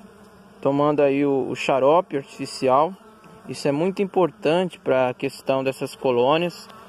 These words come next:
pra estar fortalecendo aí o enxame, certo? Até o próximo vídeo. Grande abraço a todos vocês e se você ainda não é inscrito no nosso canal,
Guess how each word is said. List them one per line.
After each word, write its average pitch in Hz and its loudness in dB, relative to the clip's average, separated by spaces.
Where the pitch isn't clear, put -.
pra 131 -4
estar 147 -2
fortalecendo 156 -4
aí 147 2
o 156 -4
enxame, 117 -8
certo? 190 -2
Até 160 2
o 180 4
próximo 151 -2
vídeo. 190 -4
Grande 151 0
abraço 156 0
a 151 -4
todos 214 4
vocês 196 -2
e 233 -2
se - -6
você 170 0
ainda 190 -2
não 180 0
é 180 2
inscrito 170 -6
no 160 -6
nosso 160 -2
canal, 170 2